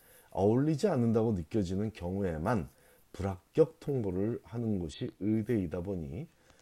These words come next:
실제로 인터뷰에 다녀오고 바로 불합격 통보를 받는 학생은 의사소통에 문제가 있는 학생일 수 있습니다. 그 숫자가 그리 많지도 않고요. 예를 들어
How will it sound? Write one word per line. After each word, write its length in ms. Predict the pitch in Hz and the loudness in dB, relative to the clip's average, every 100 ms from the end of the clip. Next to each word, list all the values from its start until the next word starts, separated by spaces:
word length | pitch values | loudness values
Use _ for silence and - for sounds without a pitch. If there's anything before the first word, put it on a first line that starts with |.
| _ | _
실제로 640 | - 220 220 - 143 90 78 | -6 -4 -2 2 4 2 2
인터뷰에 440 | 110 120 143 131 | 0 2 2 4
다녀오고 760 | 135 101 90 85 78 82 87 67 | 4 2 0 -2 -4 -2 -2 -4
바로 400 | - - 113 151 - | -14 -10 -4 -4 -4
불합격 640 | - 160 - - 175 - | -6 -6 -8 -6 -6 -6
통보를 360 | - 156 143 147 | -8 -4 0 0
받는 280 | 110 107 107 | 0 0 0
학생은 560 | 90 - 82 110 90 - _ - - - - _ - | -4 -8 -6 -2 -4 -6 _ -20 -20 -20 -20 _ -2
의사소통에 840 | 95 104 110 139 139 120 120 135 | 2 2 0 -2 -2 -4 0 2
문제가 500 | 160 104 98 117 110 | 2 2 2 2 2
있는 220 | 95 98 | 2 0
학생일 420 | 127 - 113 82 76 | -6 -6 -4 -4 -6
수 160 | 95 | -4
있습니다. 640 | 98 - 92 71 69 69 65 _ _ | -6 -4 -8 -6 -8 -10 -12 _ _
그 80 | 139 | -6
숫자가 440 | 139 - 101 135 | -6 -2 0 0
그리 200 | 131 117 | 0 -2
많지도 720 | 143 80 82 95 87 - 123 | -2 -6 -6 -6 -8 -8 -6
않고요. 680 | 98 73 - - 64 - 185 - _ _ _ _ - - - - - - - | -6 -8 -14 -16 -14 -14 -14 -16 _ _ _ _ -20 -20 -20 -20 -20 -20 4
예를 280 | 202 208 185 | 10 10 10
들어 280 | 139 92 | 6 4